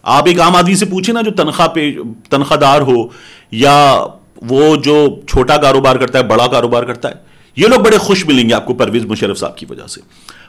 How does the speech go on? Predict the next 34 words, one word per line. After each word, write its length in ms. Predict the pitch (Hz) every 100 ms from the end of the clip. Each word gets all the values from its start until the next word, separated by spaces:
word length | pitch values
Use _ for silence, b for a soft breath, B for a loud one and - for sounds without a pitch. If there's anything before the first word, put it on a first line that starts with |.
| _
परवेज 460 | 160 160 165 180 170
मुशर्रफ 380 | 147 156 160 151
साहब 200 | 151 131
के 80 | 139
दिनों 200 | 135 135
में 80 | 135
एक 100 | 120
आम 180 | 123
आदमी 200 | 123 120
खुश 260 | 127 127 113 120
था, 40 |
वो 100 | 117
कहता 240 | 117 104
था, 100 | 113
"यार, 200 | 123 131
पैसे 460 | 127 - 139 143 147
बने, 380 | 117 76 69 95 _ _ _
चार 220 | - 127
पैसे 320 | 135 131 123 143
बने", 240 | 131 151
ये 180 | 104 143
आपको 260 | 135 -
हर 120 | 135 127
आदमी 260 | 113 117
कहता 180 | 110 101
हुआ 100 | 107
नजर 220 | 101 101
आएगा, 180 | 98 101
किसी 240 | 117 185
से 120 | 190 160
भी 100 | 120
पूछ 260 | 101 -
लें 60 | -
आप। 120 | 69